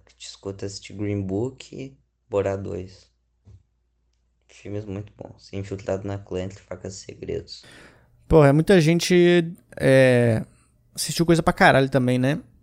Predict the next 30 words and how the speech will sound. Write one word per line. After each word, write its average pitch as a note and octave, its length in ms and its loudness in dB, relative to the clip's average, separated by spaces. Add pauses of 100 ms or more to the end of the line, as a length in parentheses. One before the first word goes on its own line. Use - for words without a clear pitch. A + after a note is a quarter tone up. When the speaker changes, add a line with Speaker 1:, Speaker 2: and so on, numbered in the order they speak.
(600)
Speaker 2:
Eu, E3+ 180 6
eu F3 100 2
chegou G3+ 200 6
uma G3+ 120 8
época G3+ 180 4
da F#3+ 140 6
quarentena F#3 400 4
que F3 80 2
eu F#3 60 6
fiquei - 180 2
um F3+ 80 4
pouco F3 240 0
com, D#3 280 -2
com F3 220 0
raiva C3+ 400 4
já B2 80 4
de C3 80 4
assistir B2+ 500 -2
um B2+ 40 2
monte B2+ 280 -2
de B2+ 100 -2
coisa, B2+ 320 0
assim, A#2+ 220 -4
porque - 240 -6
eu C3+ 300 0
não C#3 160 -4
parava C3 380 4
mais B2+ 140 0
de B2+ 60 -2
assistir. C#3 400 -6